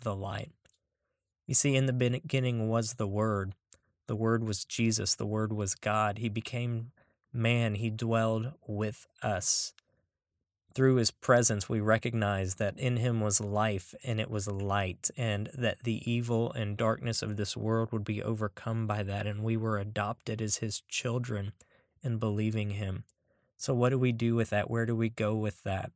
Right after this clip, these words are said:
I think it's twofold. For those of us who have not been adopted,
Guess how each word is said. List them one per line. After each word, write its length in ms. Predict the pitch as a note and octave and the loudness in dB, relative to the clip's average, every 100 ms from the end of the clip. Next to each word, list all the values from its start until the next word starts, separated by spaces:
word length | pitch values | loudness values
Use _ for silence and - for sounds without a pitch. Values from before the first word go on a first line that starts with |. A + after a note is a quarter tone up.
| _ _ _ _ _ _ - | _ _ _ _ _ _ -8
I 100 | A2+ | -4
think 240 | C#3 C3 | -2 0
it's 200 | A2 - | 2 2
twofold. 560 | - B2 - G#2+ G#2 G2 | 2 0 0 0 -2 -2
For 140 | A#2+ | -2
those 260 | A#2 A#2+ A#2+ | 0 0 0
of 120 | A#2 | 0
us 260 | A#2 A#2 | 0 0
who 360 | - B2 A2+ G#2+ _ _ _ | -2 0 0 0 _ _ _
have 240 | - B2 | 2 2
not 480 | A#2+ A2 A2+ B2 - | 2 4 4 4 0
been 320 | A#2+ G#2 G2 - | -2 0 -2 0
adopted, 800 | A#2 G#2+ G#2+ G2 F#2+ - G#2 A2+ | 0 2 0 0 -2 -4 -2 -2